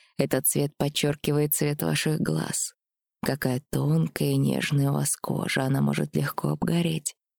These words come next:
У вас очаровательный акцент, такой необычный" и так далее. С одной стороны, я чётко понимала, зачем он это делает. С другой, ничего не могла с собой поделать, поддаваясь на его обаяние.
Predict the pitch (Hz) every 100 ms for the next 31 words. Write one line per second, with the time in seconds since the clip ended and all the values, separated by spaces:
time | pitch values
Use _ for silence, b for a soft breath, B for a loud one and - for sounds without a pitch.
0 | _ _ - 151 143 143 - - 147 -
1 | 147 143 - - 151 143 156 - - 202
2 | 156 151 - 147 - 147 147 69 151 190
3 | - - 151 151 _ _ - 302 165 151
4 | 151 135 143 151 _ _ _ _ _ _
5 | _ _ _ _ _ _ - 170 160 156
6 | - 160 160 170 196 190 180 214 185 -
7 | 151 147 156 180 190 190 220 240 254 165
8 | 139 135 156 151 139 143 147 - _ 160
9 | 156 160 160 160 190 214 _ - 220 220
10 | 208 208 180 175 214 214 170 160 160 -
11 | 160 151 151 143 147 147 196 196 - 151
12 | 147 143 139 143 180 - 151 143 143 147
13 | 151 147 147 147